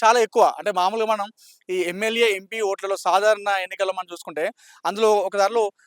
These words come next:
ఆ, ఐ-, ఐదు వేలు, పది వేలు వస్తే కూడా మనకు అంత పెద్దగా అనిపించదు మార్జ్-, మార్జ్ అని చెప్పేసి. కానీ ఈ పట్టభద్రుల ఎంఎల్సీ ఓట్లలో ఒక ఐదు వందల ఓట్ల మార్జ్ ఉన్నప్పటికీ కూడా అది చాలా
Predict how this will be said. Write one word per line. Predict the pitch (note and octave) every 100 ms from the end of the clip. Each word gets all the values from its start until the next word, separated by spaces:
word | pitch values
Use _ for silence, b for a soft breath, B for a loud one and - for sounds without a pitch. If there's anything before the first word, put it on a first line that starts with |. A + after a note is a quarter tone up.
| _ -
ఆ, | E3+ E3+
ఐ-, | E3 G#3 G3+ F3
ఐదు | G3
వేలు, | G#3+ A3
పది | B3 F3+ G3+
వేలు | G#3
వస్తే | F#3+ G#3
కూడా | G3+ F#3 G3 - b _ F#3+
మనకు | G#3
అంత | G#3+ G#3 A3+ F#3 - E3+
పెద్దగా | G3 F#3+ A#3
అనిపించదు | G3+ A3+ G#3 F#3
మార్జ్-, | E3+ F3+ D#3
మార్జ్ | E3 F#3 G3
అని | E3+
చెప్పేసి. | E3 D3+ D3
కానీ | G#3 B3 B3+ b -
ఈ | A#3
పట్టభద్రుల | G#3+ G3+ A#3+ B3 B3
ఎంఎల్సీ | G#3+ G3+ F#3+ F#3
ఓట్లలో | F3+ E3+ D#3 F#3 A#3+ b G3
ఒక | G3 F#3
ఐదు | G3 C4
వందల | C#4 C4
ఓట్ల | A#3 A3 A#3+ A#3
మార్జ్ | F#3 F#3 A#3 A#3+
ఉన్నప్పటికీ | G#3+ A3 G#3+ F3+ D#3
కూడా | D#3 F3+ E3 b b F#3+
అది | A3
చాలా | - G3 A3+ A#3